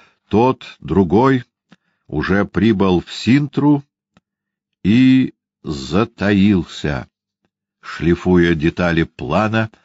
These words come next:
выжидая, пока подтвердится его теория о том, что для разрешения загадки печатника Торкьи необходимы все три экземпляра.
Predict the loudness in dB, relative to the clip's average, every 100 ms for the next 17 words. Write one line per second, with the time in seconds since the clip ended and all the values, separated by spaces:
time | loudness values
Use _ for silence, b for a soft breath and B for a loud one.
0 | b b b -10 -4 -2 0 0 0 -2
1 | -2 -6 -4 -4 -2 -4 -6 -6 -2 -2
2 | 0 -4 -2 -2 0 0 -2 -2 0 2
3 | 2 0 -2 b b b b b -10 -6
4 | -2 -4 -4 -4 -4 -2 -2 -2 -2 -4
5 | -2 -4 0 0 -2 -4 -4 -2 -2 -4
6 | -8 -6 -4 -6 -2 -4 -4 -6 -6 -6
7 | -4 -2 -2 -2 -2 0 0 _ _ _
8 | _ _ -8 -6 -6 -6 -4 -2 0 0
9 | -4 -6 -2 -2 -2 -2 0 0 0 -6
10 | -4 -6 -6 -6 -6 -8